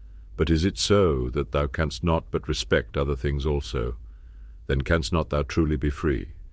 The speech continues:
Then canst thou not have self-content. Then wilt thou ever be subject to passions. For it is not possible,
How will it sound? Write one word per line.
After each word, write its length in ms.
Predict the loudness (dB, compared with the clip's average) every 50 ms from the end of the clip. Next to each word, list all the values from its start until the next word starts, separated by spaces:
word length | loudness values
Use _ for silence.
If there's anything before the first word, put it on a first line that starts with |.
| -16 -18 -18 -18 -18 -18 -20 -20 -20 -6 0
Then 180 | 2 2 2 2
canst 340 | 4 4 4 4 2 2 2
thou 180 | 2 4 4
not 280 | 4 2 2 2 0 0
have 200 | -2 -2 -2 -2
self-content. 840 | 0 0 0 0 0 -2 -2 -2 -2 -2 -2 -2 -2 -4 -6 -10 -14 -16 -16 -18 -18 -18 -14 2 6
Then 180 | 8 8 10
wilt 160 | 8 8 6
thou 160 | 6 4 2 4
ever 300 | 4 4 4 4 4 4
be 120 | 2 0
subject 460 | 0 0 0 -2 0 0 -2 -2 -2 -4
to 60 | -6
passions. 760 | -6 -4 -2 -2 -2 -2 -2 -4 -4 -2 -4 -4 -6 -8 -10 -14 -16 -18 -18 -20 -20 -20 -18 0
For 180 | 4 6 8
it 120 | 8 8 6
is 100 | 4 4
not 260 | 2 2 0 -2 -4
possible, 520 | -4 -2 -2 -2 -2 -4 -4 -4 -6 -8